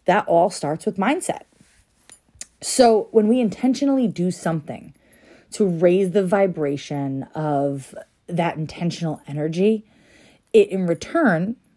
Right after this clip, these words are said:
strengthens that calm and, and positive mindset that we desire. So using crystals is something that I often do, especially when I'm setting intentions. Um, I choose the crystal I'm gonna use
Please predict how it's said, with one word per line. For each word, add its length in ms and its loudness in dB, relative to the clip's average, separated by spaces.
strengthens 880 -4
that 280 -8
calm 520 -4
and, 140 -8
and 240 -8
positive 640 -6
mindset 520 -10
that 100 -10
we 100 -14
desire. 560 -4
So 360 4
using 320 2
crystals 420 0
is 80 -6
something 260 -4
that 120 -2
I 80 0
often 400 -4
do, 260 0
especially 400 -4
when 120 -2
I'm 120 -6
setting 260 -6
intentions. 840 -2
Um, 220 -6
I 120 -6
choose 280 -6
the 60 -6
crystal 400 -4
I'm 140 -4
gonna 140 -6
use 500 -6